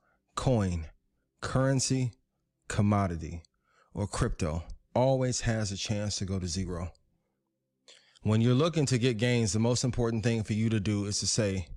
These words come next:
"What conditions will make this stock or commodity or crypto, a thing that I love, go to zero or negative?" So, and when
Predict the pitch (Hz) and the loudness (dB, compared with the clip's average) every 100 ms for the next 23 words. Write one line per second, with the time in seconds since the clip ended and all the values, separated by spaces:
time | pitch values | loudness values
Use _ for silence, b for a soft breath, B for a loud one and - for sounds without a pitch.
0 | - _ _ _ _ _ _ _ _ _ | -18 _ _ _ _ _ _ _ _ _
1 | _ _ _ _ _ _ - 95 110 180 | _ _ _ _ _ _ -8 -2 0 0
2 | - 139 123 117 113 110 104 - - - | 0 2 4 2 2 0 -2 -8 -16 -4
3 | 110 120 113 104 110 123 123 - 120 117 | 0 2 2 2 2 0 -2 -4 -2 0
4 | - 113 107 - - _ _ _ - 110 | 0 0 0 -6 -16 _ _ _ -8 -6
5 | - 113 110 110 107 107 107 101 98 - | -2 0 2 2 2 -2 -2 -4 -6 -4
6 | 120 - 107 95 95 - 120 123 107 101 | -4 -2 -2 0 -2 -2 0 0 0 0
7 | 98 98 92 90 - b b b b 90 | 0 -2 -2 -6 -12 b b b b -2
8 | 110 110 92 82 - - _ - - 110 | 2 2 0 -4 -12 -20 _ -14 -4 -2
9 | 87 104 90 82 82 _ _ 98 104 117 | 0 -2 -2 -6 -10 _ _ -2 0 0
10 | 87 82 85 - _ _ _ _ _ _ | -2 -6 -8 -16 _ _ _ _ _ _
11 | _ - - 110 107 107 98 - 104 107 | _ -6 0 2 2 -2 -4 -6 -4 -2
12 | 107 104 95 110 113 | 0 0 0 0 2